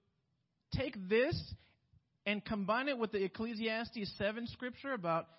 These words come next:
it is wise to be in the house of mourning and the, and the, and the fool is in the house of pleasure, to kind of combine the two and say, "Okay, it, it's, it's okay to feel pain, and I can do this.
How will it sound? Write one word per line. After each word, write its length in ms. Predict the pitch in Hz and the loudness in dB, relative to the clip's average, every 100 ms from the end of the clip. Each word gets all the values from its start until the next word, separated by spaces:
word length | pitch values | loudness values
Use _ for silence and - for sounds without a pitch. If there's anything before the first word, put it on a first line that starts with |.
| _ - | _ -2
it 120 | 208 | 0
is 140 | 190 | 0
wise 460 | 160 170 190 208 226 | 2 2 2 -2 -6
to 80 | 180 | -6
be 120 | 190 | -4
in 60 | |
the 60 | 185 | -4
house 220 | 185 190 | -4 -4
of 60 | 175 | -4
mourning 420 | 165 175 202 254 - _ _ _ _ _ _ _ _ - | -2 -2 -4 -8 -14 _ _ _ _ _ _ _ _ -6
and 140 | 165 | -2
the, 100 | 165 196 - | -2 -2 -4
and 160 | 170 | -2
the, 140 | 156 156 | -2 -2
and 80 | |
the 80 | 147 - | -6 -2
fool 280 | 202 214 233 | 2 4 4
is 60 | 202 | 0
in 40 | |
the 80 | 180 | 0
house 220 | 190 196 | 0 -2
of 100 | 180 | -2
pleasure, 360 | 196 180 196 254 - _ _ _ _ - | -2 0 -2 -8 -12 _ _ _ _ -6
to 60 | - | 0
kind 200 | 285 349 | 4 4
of 60 | |
combine 440 | 285 226 214 269 294 | 2 0 0 0 -2
the 80 | |
two 200 | 247 226 | -2 -4
and 100 | 208 | -4
say, 160 | 196 226 | -2 -4
"Okay, 300 | 240 262 214 | -4 -4 -4
it, 200 | 202 240 _ _ _ _ - | -4 -6 _ _ _ _ -4
it's, 180 | 247 - - _ _ _ | -4 -4 -10 _ _ _
it's 160 | 196 - - | -4 -4 -4
okay 580 | 254 320 - - 277 311 - | -4 -4 -4 -6 -4 -6 -2
to 140 | 202 - _ - | -2 -2 _ -6
feel 420 | 233 247 240 233 - - | -2 0 0 -2 -8 -8
pain, 540 | 254 254 147 131 190 - _ _ _ _ _ _ _ - | -6 -4 -4 -4 -6 -10 _ _ _ _ _ _ _ -6
and 140 | 170 - | -6 -6
I 220 | 175 269 311 | -8 -8 -4
can 180 | 247 175 | -4 -4
do 280 | 151 226 | -4 -4
this. 160 | 262 165 | -4 -4